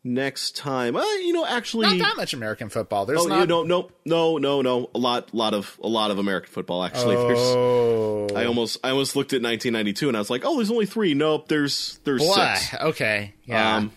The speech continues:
Speaker 1: but, you know, in, in all honesty, like,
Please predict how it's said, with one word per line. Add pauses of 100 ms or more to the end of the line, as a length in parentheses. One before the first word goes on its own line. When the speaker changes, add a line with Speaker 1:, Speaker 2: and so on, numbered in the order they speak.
(880)
Speaker 1:
but,
you
know,
in,
in
all
honesty,
like,